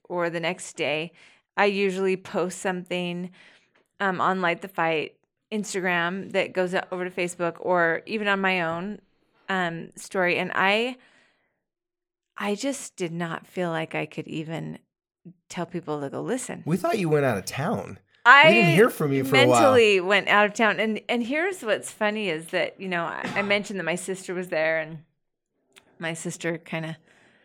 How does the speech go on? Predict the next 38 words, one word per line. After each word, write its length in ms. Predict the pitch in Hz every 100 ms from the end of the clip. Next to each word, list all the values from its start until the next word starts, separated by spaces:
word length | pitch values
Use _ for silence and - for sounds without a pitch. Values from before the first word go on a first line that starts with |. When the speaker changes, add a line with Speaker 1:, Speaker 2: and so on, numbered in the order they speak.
| _ _ _
Speaker 1:
sent 280 | - 175 143
me 80 |
a 100 | 175
little 180 | 165 165
text 360 | 165 180 165 -
and 100 | 170
said, 160 | 175
"I, 220 | 151 69 - _ _ -
I 40 | 185
can't 260 | 214 180
believe 300 | 175 175 175
you 320 | 175 160 160 160 _ _ _ -
talked 480 | - 226 190 - - - _ _ _ _ _ -
openly 640 | 247 247 220 202 165 190
about 800 | - 175 175 175 180 - - - _ -
the 100 | 190
stab 360 | - 196 185
the 60 | 180
balls," 220 | 208 185 - - -
which 120 | 311 320
was 140 | 339
kind 240 | 381 403
of 100 | 381
one 140 | 277 262
of 100 | 233
those, 180 | 220 208
like, 200 | 190 -
first 560 | - 214 202 - - - _ _ _ - _ -
realizations 720 | 196 202 180 196 196 151 151
that 220 | 165 147
I 260 | 170 185 196
sh-, 240 | 180 - 196
should 220 | - 185
have 100 | 139
freaking 340 | - 165 165
shut 160 | - 156
my 120 | 160
mouth. 360 | 185 180 170